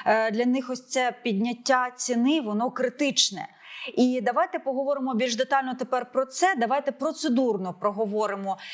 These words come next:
Якщо людина має статус В П О, чи має вона якісь пільги, чи може вона кудись звернутися? Ви як спеціаліст саме з нерухомості, що можете пора-, порадити саме таким людям?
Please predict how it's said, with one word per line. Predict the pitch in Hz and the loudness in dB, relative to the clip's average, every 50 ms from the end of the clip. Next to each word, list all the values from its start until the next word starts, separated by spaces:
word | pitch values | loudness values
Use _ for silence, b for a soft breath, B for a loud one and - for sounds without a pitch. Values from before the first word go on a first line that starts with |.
| B B | B B
Якщо | 226 226 294 - - - 294 311 | 2 2 4 2 0 -2 0 0
людина | 302 330 247 214 269 254 233 214 202 | 0 0 0 0 0 0 0 -2 -2
має | 196 196 208 240 254 269 269 | 0 2 0 2 2 0 -2
статус | - - - 254 247 254 254 269 247 - 254 | -2 0 0 0 0 0 -4 -6 -4 -2 -2
В | 247 240 | -2 -2
П | 247 247 | 0 2
О, | 233 214 202 185 | 2 4 4 2
чи | 185 - 196 | 0 -4 -8
має | 185 185 190 214 262 285 | -2 0 2 2 2 2
вона | 269 294 269 269 269 269 269 269 - | 0 0 0 0 0 -2 -4 -2 -2
якісь | 220 214 233 - - 262 262 - | 0 -2 -2 0 0 0 0 0
пільги, | - - 220 202 196 185 214 214 | 0 2 0 0 2 0 -2 -2
чи | 214 - 214 | -2 -2 -2
може | 202 208 233 247 254 269 | 2 0 2 2 2 0
вона | 254 262 254 262 262 | 0 0 -2 -2 -2
кудись | 262 254 226 262 262 233 | -2 -2 0 0 0 0
звернутися? | 233 226 269 247 220 202 190 185 190 185 - - 190 B B B B B B B 269 - | 0 0 0 0 0 -4 -4 -4 -6 -6 0 0 0 B B B B B B B 4 4
Ви | 196 208 185 214 254 262 | 4 4 4 2 0 2
як | 247 247 233 - | 0 -2 -4 -6
спеціаліст | - - - 254 247 - 262 254 247 233 247 233 226 - - | -10 -6 -6 -4 -2 0 0 0 0 0 -2 -4 -4 -4 0
саме | - 220 214 226 233 | 0 2 2 0 -2
з | 196 | 0
нерухомості, | 220 247 254 285 262 - 285 247 214 190 196 202 - - 202 | 2 2 2 2 2 2 0 0 0 0 -4 -6 -4 -2 -2
що | - - 226 220 | 0 0 0 2
можете | 240 262 254 285 285 302 294 | 2 2 2 0 -2 -2 -4
пора-, | 302 302 311 285 254 220 - - 202 214 | -2 -2 0 2 2 2 0 0 -4 -4
порадити | - - 269 277 254 240 226 208 180 202 202 - 220 214 226 240 247 | -2 0 0 0 2 0 0 0 -2 -6 -4 0 0 0 0 0 -2
саме | - - - 240 233 233 240 247 247 247 - - | -4 0 2 2 2 2 0 -2 -2 -2 -4 -4
таким | - - 247 240 - 269 247 240 233 | -4 -4 -4 0 2 2 2 2 2
людям? | 240 247 240 202 240 226 220 | 0 -2 0 0 0 0 0